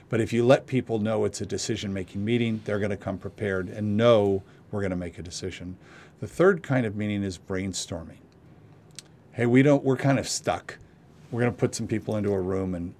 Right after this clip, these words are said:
figure out some ideas. We're just gonna brainstorm.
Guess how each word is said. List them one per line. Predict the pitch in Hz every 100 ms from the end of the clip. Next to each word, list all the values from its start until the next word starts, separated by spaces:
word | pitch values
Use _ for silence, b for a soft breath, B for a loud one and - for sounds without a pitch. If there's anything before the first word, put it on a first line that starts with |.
| -
figure | - 98 98
out | 90 -
some | - 92
ideas. | 87 80 92 87
We're | 98
just | 87 101 -
gonna | 104
brainstorm. | 101 98 95 - 90 82